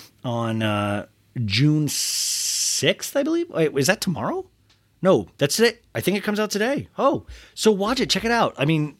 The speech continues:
you gotta find out. You gotta get the app and then watch it. But it was really good. It was like flipping out. It's just called that. So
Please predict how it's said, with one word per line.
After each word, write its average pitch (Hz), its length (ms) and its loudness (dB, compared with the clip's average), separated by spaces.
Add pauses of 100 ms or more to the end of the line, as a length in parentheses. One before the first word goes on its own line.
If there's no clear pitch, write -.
you 143 200 -6
gotta 156 180 0
find 147 260 4
out. 135 120 2
You 127 60 4
gotta 127 120 4
get 117 140 -2
the 110 140 2
app 113 300 2
and 110 100 2
then 107 140 0
watch 127 280 2
it. 107 100 2
But 113 160 0 (320)
it 135 100 -8
was 147 120 -2
really 151 260 4
good. 131 260 2
It 110 60 2
was 113 220 2
like 123 260 0
flipping 117 380 2
out. 101 340 0 (220)
It's 101 260 -8
just - 400 -8
called 95 320 -2
that. 101 340 -4
So 101 220 -4